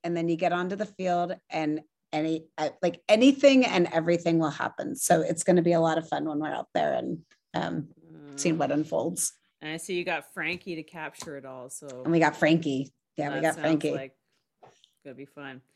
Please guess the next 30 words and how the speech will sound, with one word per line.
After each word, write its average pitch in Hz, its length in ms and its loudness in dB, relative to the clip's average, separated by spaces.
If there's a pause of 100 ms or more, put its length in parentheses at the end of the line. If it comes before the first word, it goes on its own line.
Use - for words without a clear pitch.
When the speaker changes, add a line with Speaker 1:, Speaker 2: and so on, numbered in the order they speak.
Speaker 1:
Yeah. 151 240 -2
Speaker 2:
So 202 440 -4
with 208 240 -8
that, 233 440 -4
thank 220 240 -6
you 226 60 -10
so 220 180 -6
much, 208 240 -14
Allison. 202 420 -8
Thank 185 240 -14
you 190 60 -18
to - 120 -18
our 175 140 -10
listeners, 190 640 -10 (140)
and 165 540 -12
I - 60 -20
hope 156 180 -18
you 156 60 -20
guys 151 280 -16
enjoyed 151 720 -12
this 165 160 -14
episode. 240 380 -10
Make 170 160 -10
sure 175 120 -14
you 156 120 -10
follow 269 580 -6 (280)
and 170 180 -10
follow 262 240 -4
the 247 80 -10
podcast 196 640 -6